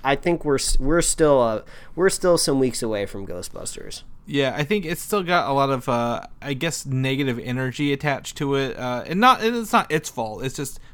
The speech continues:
Speaker 2: people being stupid, and
Speaker 1: Mm-hmm.
Speaker 2: I think it's, it needs to have its own kind of release day where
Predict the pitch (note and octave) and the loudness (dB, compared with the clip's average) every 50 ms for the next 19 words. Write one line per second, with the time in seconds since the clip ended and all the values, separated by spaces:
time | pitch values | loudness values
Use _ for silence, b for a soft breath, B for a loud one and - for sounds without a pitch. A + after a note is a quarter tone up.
0 | b - - D#3+ D3 C#3 B2 C3+ B2 A2 A2 - - - C3+ B2 A#2+ - - A2 | b -8 -6 -6 -4 -4 -2 -2 -2 -4 -6 -8 -4 -2 -2 -2 -2 -4 -8 -10
1 | A#2 B B B B B B B - B2+ C3 B2+ B2 B2 - C3+ C3 - - D#3 | -12 B B B B B B B -4 -2 -2 -2 -2 -2 -4 -4 -4 -2 -4 -4
2 | D3 - - - C3 - - - - - D3 D3 C#3 D3 D3+ C#3+ - - D#3 C3+ | -4 -4 -4 -6 -6 -6 -10 -14 -6 -4 -4 -4 -2 -4 -4 -4 -2 -2 -2 -2
3 | A#2+ C3+ C3+ B2+ B2 B2 A#2 - - B2+ B2 B2+ B2+ B2 A#2 - - B2+ A#2+ A2+ | 0 0 0 0 0 -2 -4 -4 -4 -2 -2 0 -2 -2 -4 -6 -6 -6 -4 -4
4 | A#2 A2 A2 A#2 A2+ A#2+ A#2+ A2+ - - A#2+ A#2 A2+ A2+ A2 A2+ A2+ A2+ A2+ A#2 | -4 -4 -2 -2 -2 -2 -2 -2 -4 -4 -4 -2 -2 -2 -2 -2 -2 -2 -2 -4